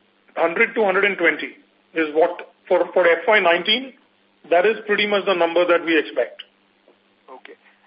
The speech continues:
Speaker 2: And so just, uh, uh, lastly on this, uh, the same-store sales growth, which appears to have been quite healthy even in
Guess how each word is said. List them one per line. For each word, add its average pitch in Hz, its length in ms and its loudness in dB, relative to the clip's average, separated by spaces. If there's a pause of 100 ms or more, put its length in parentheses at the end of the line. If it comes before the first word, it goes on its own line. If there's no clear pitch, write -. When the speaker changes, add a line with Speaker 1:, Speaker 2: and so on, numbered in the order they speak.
Speaker 2:
And 151 160 -10
so - 60 -12 (100)
just, - 220 -18
uh, 123 160 -6 (100)
uh, 117 140 -10 (100)
lastly 131 480 -8
on 196 220 -20
this, - 160 -20 (100)
uh, 101 800 -10 (380)
the 113 560 -10 (180)
same-store 117 380 -18
sales 131 220 -12
growth, 131 180 -20
which 120 80 -20 (160)
appears - 560 -18
to - 60 -8
have 120 100 -8
been 127 160 -20
quite 117 240 -12
healthy 113 220 -12
even 117 180 -20
in 117 80 -16